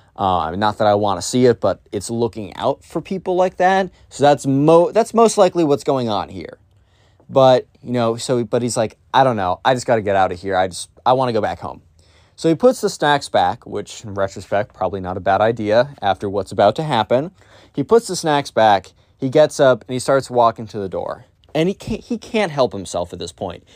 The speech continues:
He needs to know if he was overreacting or if he was truly in the right the whole time. So he turns around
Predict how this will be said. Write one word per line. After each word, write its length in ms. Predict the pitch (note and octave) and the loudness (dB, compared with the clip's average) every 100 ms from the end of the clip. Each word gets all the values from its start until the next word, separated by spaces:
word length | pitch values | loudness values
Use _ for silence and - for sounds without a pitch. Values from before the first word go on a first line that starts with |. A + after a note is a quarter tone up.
| _ _ | _ _
He 220 | - F#3+ | 0 4
needs 420 | F3+ F3+ G3+ - | 6 6 4 0
to 140 | - F#3 | -2 2
know 440 | D3 A#2 A2 A#2 _ _ - | 4 4 4 0 _ _ -4
if 180 | B2+ C#3 | -4 -2
he 100 | C3+ | -2
was 180 | C3 | -2
overreacting 1040 | A#2+ C3+ B2 B2 A#2 A2 A#2+ C#3 F#3 A3 B3 _ _ _ - | 0 0 0 -2 0 -2 -2 -4 -4 -4 -6 _ _ _ 0
or 160 | A3 | 4
if 120 | C4+ B3 | 4 2
he 100 | A#3 | -2
was 160 | G#3 | -4
truly 340 | - G#3 G3 E3+ | -2 2 4 4
in 80 | |
the 80 | D#3+ | 2
right 300 | B2+ B2+ B2 | 4 4 4
the 80 | A2 | 0
whole 180 | A2 F#2+ | -4 -6
time. 400 | - E2 D#2+ - _ _ _ _ _ _ | -6 -10 -10 -16 _ _ _ _ _ _
So 220 | - G3 | -2 4
he 80 | G#3+ | 4
turns 280 | - B3 B3 | 4 2 4
around 440 | G#3 A2+ D2+ B1 | 4 2 -2 -14